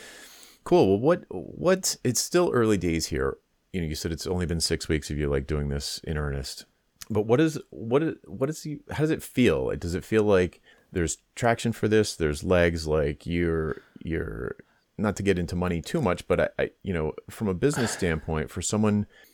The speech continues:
what does the transition path look like for someone who's just, like, sick of typing semicolons and, and is comfortable on a mic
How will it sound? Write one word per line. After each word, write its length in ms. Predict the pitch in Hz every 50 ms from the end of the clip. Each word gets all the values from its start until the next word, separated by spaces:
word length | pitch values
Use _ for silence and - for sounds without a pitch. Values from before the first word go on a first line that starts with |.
| _ _ _ -
what 120 | 113 131
does 160 | 160 175 160 143
the 80 | 127
transition 560 | 113 - - 135 117 107 110 113 - - 98
path 300 | 90 - 90 85 82 -
look 240 | 85 87 90 - -
like 180 | 78 76 76 -
for 140 | - 80 78
someone 320 | - - 87 85 82 85
who's 180 | 90 87 78 -
just, 240 | - 85 - -
like, 360 | 82 80 80 80 78 - - _ - -
sick 320 | - - - 135 131 -
of 80 | 147 -
typing 300 | - 123 113 123 117 101
semicolons 880 | - - 90 85 78 73 - 82 78 78 78 76 76 80 78 - - _ _ _ _ _ _ -
and, 260 | 87 85 82 82 78 _ _ -
and 260 | 82 78 76 78 76
is 160 | - 85 78
comfortable 800 | - - - 110 110 107 - - 107 104 104 104 104 104 - - _ _ _ _ _ _ -
on 140 | 87 85 85
a 60 | 87
mic 460 | 82 82 82 82 82 80 - - -